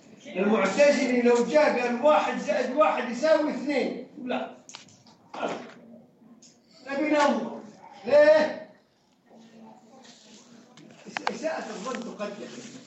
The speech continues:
جاء قال: "هذا ماء". ها؟ حطه، حطه، حطه،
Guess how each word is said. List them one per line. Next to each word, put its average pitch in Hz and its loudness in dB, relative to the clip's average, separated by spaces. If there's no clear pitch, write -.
جاء 277 -2
قال: 247 0
"هذا 294 2
ماء". 311 4
ها؟ 269 -6
حطه، 196 -14
حطه، - -8
حطه، 254 -2